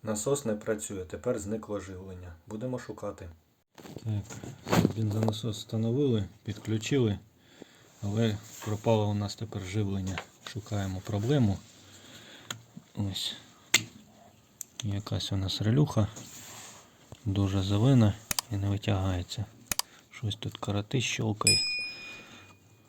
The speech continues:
Незрозуміло. Зараз дивимось. О, у нас відгнила релюха. Ось один контакт згнив повністю. Так, ось зняли релюху.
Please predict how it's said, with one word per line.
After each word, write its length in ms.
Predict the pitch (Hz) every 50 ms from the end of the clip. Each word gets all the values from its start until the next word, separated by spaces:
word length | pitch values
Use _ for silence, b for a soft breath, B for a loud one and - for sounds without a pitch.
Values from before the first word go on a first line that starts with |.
| - - -
Незрозуміло. 960 | 113 107 107 110 113 107 110 110 113 107 110 107 104 101 98 101 101 104 104 B B B B -
Зараз 460 | 110 107 110 110 110 107 104 - - - -
дивимось. 460 | 110 104 101 98 104 104 - - -
О, 360 | 113 120 131 131 127 123 113 B B B B B - - _ _ - - -
у 40 |
нас 240 | 110 110 104 - -
відгнила 520 | 110 104 95 95 98 104 104 104 104 104 98
релюха. 440 | 101 98 98 98 95 - - 104 107 - _ _ _ _ -
Ось 220 | 104 98 - -
один 280 | 104 101 104 101 101 101
контакт 520 | - - 101 104 - 120 117 - - - B B B B B B B B B B B B _
згнив 460 | - 98 92 98 104 101 98 - - - - _ - _ _ -
повністю. 540 | - - 95 101 104 104 104 - - - - - - - B B B B B B B B B B B B B _ - - B B B B B B B B B B B B B B B B B B - -
Так, 440 | - 110 107 101 101 98 - - B B B B B B
ось 400 | - 104 107 104 98 98 - - - -
зняли 460 | 113 104 92 98 104 101 101 101 101
релюху. 480 | 104 110 113 127 135 131 - - 101